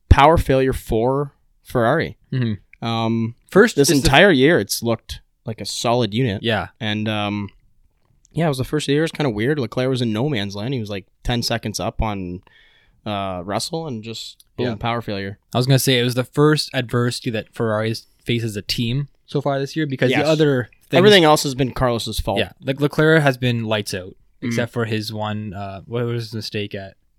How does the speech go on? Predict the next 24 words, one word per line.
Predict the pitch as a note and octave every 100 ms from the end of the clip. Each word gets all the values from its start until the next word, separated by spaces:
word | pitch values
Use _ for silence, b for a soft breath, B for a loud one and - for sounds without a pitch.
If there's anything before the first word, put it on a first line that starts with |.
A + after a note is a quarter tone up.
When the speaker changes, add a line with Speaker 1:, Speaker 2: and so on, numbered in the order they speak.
| -
Speaker 1:
Oh, | C#3+ B2+
at, | A#2+ - B2+
um, | A#2+ A#2
Speaker 2:
Was | A2
it | A2+
Australia? | G#2 C3 E3+ E3+ B2
Speaker 1:
No, | C3+ B2+ A#2+
it | A#2+
was, | A#2 B2 A2
uh, | A#2 A2+ -
Emilia | B2 B2 A#2+
Romagna. | A2 G#2+ G#2+ A2 G2+
Speaker 2:
Yeah, | B2 A#2
yeah. | G2+ - _ _
The | B2
Speaker 1:
Yeah. | B2+
Speaker 2:
Emilia | B2 B2 A#2+ -
Romagna | A2+ A2 A2 G#2
Grand | G#2 G2
Prix. | G#2+ G#2 _ -
Speaker 1:
Mm. | G#2 G2+ - -
Speaker 2:
Um, | G#2 G2 F#2+ F#2 F2 _ _ _ _ _ _ _ _ _ _
Speaker 1:
The | - D#2
Imola. | G#2+ G2+ G2